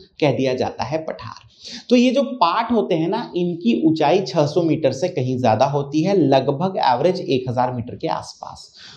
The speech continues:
और इनकी ढलान कैसी होती है, तो होती है सीढ़ी नुमा या होती है कैसी, Stepped। तो सीढ़ी नुमा ढलान हो, औसतन ऊंचाई हो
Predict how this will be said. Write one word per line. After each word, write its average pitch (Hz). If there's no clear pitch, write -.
और 170
इनकी 202
ढलान 160
कैसी 208
होती 196
है, 226
तो 180
होती 170
है 190
सीढ़ी 202
नुमा 175
या 170
होती 139
है 151
कैसी, 190
Stepped। -
तो 240
सीढ़ी 233
नुमा 226
ढलान 175
हो, 202
औसतन 190
ऊंचाई 170
हो 170